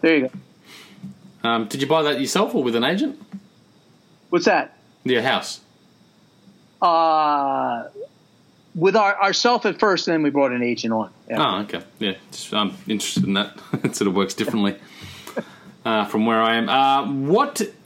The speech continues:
Speaker 2: is the definition of living life with passion and purpose, or what does that mean to you?
Speaker 1: Energy.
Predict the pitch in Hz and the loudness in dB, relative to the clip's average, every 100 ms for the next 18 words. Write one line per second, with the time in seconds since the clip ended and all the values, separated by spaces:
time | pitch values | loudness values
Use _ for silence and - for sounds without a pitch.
0 | _ - 175 175 160 143 - - 135 - | _ -6 0 0 0 -2 -6 -10 -14 -20
1 | - - _ _ _ - - - 131 135 | -20 -20 _ _ _ -20 -20 -14 -2 0
2 | 147 147 143 131 135 113 120 120 113 110 | 0 0 -2 0 -2 0 0 2 2 2
3 | - 104 - 107 101 110 98 117 98 87 | 0 -6 -4 -4 -2 -2 -2 -2 -4 -2
4 | 101 107 139 131 101 110 101 107 104 92 | -2 0 0 0 0 0 0 0 0 -2
5 | - 90 92 85 - - _ _ _ _ | -4 -4 -4 -6 -12 -20 _ _ _ _
6 | _ _ _ _ _ _ _ _ _ _ | _ _ _ _ _ _ _ _ _ _
7 | _ _ _ 156 170 185 180 127 101 | _ _ _ -2 0 0 -2 -2 -4